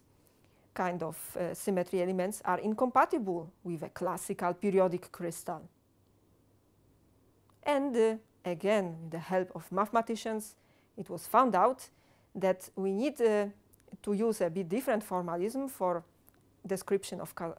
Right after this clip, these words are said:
quasi-crystals. They are not periodic, but they are quasi-periodic. So there is certain long-range order in them, which allows for sharp diffraction pattern,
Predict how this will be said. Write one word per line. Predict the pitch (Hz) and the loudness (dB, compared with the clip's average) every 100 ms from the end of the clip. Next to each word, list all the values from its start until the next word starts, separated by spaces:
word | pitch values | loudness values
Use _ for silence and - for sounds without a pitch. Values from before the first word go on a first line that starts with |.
| - | -6
quasi-crystals. | 175 156 - 175 - 254 311 - _ - _ _ _ | -6 -6 -10 -12 -4 -2 -2 -8 _ -20 _ _ _
They | 185 | -8
are | 175 | -4
not | 180 320 - | 0 0 0
periodic, | 262 202 196 226 240 - _ _ _ _ | 0 4 2 0 -6 -14 _ _ _ _
but | 170 | -4
they | 175 | 0
are | 180 196 | 2 0
quasi-periodic. | - 185 190 196 185 190 170 165 156 - - - _ _ _ _ _ _ | 0 4 4 4 2 -2 -2 -2 -4 -10 -20 -20 _ _ _ _ _ _
So | 202 | 4
there | 190 208 | 8 8
is | 202 | 6
certain | - - - 254 254 208 185 - _ | -4 -12 2 2 4 0 -2 -6 _
long-range | 180 185 277 269 185 - | 2 4 6 4 0 -2
order | - 185 196 | -2 0 0
in | 302 240 | 0 0
them, | 175 170 165 - _ _ _ _ _ _ | 0 -2 -6 -16 _ _ _ _ _ _
which | - 180 | -8 -6
allows | 170 175 180 202 - - | -2 6 8 6 0 -18
for | - 170 | -10 -10
sharp | 160 202 196 165 - | -8 0 2 0 -8
diffraction | 180 214 226 - 185 | -2 0 0 -2 -6
pattern, | 165 147 202 277 | -6 -6 -6 -6